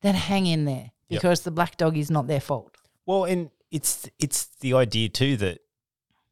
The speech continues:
Speaker 2: everything could be fixed straight away, right? So I, I put the premise there that right at that point there where you have a stage where you can be frank and honest with your partner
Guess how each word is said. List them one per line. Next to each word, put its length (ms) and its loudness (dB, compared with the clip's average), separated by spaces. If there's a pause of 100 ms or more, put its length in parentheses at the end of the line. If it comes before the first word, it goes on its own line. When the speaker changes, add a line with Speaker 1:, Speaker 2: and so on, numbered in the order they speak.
(160)
Speaker 2:
everything 340 2
could 120 -4
be 80 -2
fixed 320 -6
straight 180 -2
away, 280 2
right? 320 -4 (440)
So 340 0
I, 240 -2 (300)
I 260 2 (800)
put 160 0
the 80 -6
premise 360 0
there 240 2
that 200 -6 (1040)
right 320 4
at 160 -8
that 200 -4
point 280 2
there 140 0
where 140 -2
you 280 -2
have 320 2
a 80 -2
stage 480 0
where 80 -4
you 180 -6
can 160 -8
be 100 -8
frank 300 0
and 100 -6
honest 280 -4
with 100 -8
your 80 -8
partner 540 0